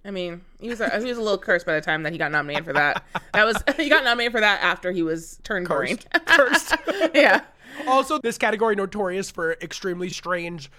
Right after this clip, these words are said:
Speaker 2: rules for nominating, like, artists that are on their, like,
Speaker 1: They
Speaker 2: third and
Speaker 1: change it.
Speaker 2: fourth albums often get nominated here.
Speaker 1: Yeah. The way that they changed it is that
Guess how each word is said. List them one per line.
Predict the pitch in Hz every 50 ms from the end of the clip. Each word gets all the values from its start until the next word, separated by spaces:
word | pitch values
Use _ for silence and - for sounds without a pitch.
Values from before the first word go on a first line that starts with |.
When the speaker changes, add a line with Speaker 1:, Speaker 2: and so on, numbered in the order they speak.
| - - -
Speaker 2:
rules | 143 156 190 202 208 208 196 -
for | - 185
nominating, | 165 156 151 156 180 190 190 190 196
like, | 185 160 - -
artists | 147 156 151 156 151 - -
that | 160 151
are | 151 151 135
on | 131 139 143 143 147
their, | 147 135 135 135
like, | 135 131 135 -
Speaker 1:
They | - 196
Speaker 2:
third | 180 156 156 156
and |
Speaker 1:
change | 135 - 147 180
it. | 170 175
Speaker 2:
fourth | 175 170 175 - - 131
albums | 147 147 147 165 185 180 220 220 220 220 220 226 214
often | 214 185 202 214 - - 233 220
get | 233 226 226
nominated | 220 220 220 226 220 220 226 220 226 220
here. | 226 226 226 220 220 233 240 233 _ _ -
Speaker 1:
Yeah. | 226 226 220 180 135 104 104 202 214
The | - 233 220
way | 226 226
that | 226 233 226
they | 254 233
changed | 208 - - 208 185 180 175 - - -
it | 170 165 160 151 - -
is | 170 180 170 170 -
that | - 165 156 156 - -